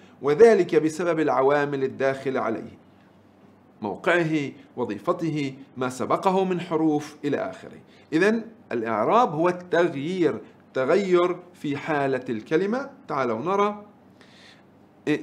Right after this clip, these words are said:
نعيد الجمل الثلاث السابقة، ولكن فلننتبه الآن ليس إلى كلمة هؤلاء ولكن إلى كلمة الضيوف.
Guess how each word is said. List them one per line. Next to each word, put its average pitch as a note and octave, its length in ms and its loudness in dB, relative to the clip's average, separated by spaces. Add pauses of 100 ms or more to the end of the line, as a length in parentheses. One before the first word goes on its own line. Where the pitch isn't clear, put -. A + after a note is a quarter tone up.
نعيد A3 400 0
الجمل F3 520 2
الثلاث D3 520 2
السابقة، F#3+ 540 -2
ولكن D#3 500 2
فلننتبه E3 760 0
الآن D3+ 560 -2 (280)
ليس A3+ 300 2
إلى F3+ 260 4
كلمة E3 500 -2
هؤلاء E3+ 640 -2 (200)
ولكن D#3+ 460 0
إلى D3 380 0
كلمة C#3 500 -4 (160)
الضيوف. B2+ 420 -6